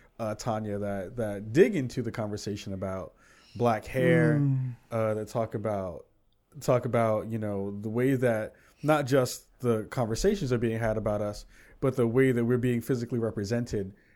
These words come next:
Speaker 1: has changed in the, in, you know,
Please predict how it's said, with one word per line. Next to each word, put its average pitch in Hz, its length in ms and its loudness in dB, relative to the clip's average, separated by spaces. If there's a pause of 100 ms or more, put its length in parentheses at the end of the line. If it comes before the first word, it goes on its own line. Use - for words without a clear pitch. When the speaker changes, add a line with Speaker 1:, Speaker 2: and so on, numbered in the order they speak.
(180)
Speaker 1:
has 110 260 -2
changed 101 560 -6
in 107 260 -6
the, 104 180 -4
in, 101 420 -6 (180)
you 135 100 0
know, 101 180 -4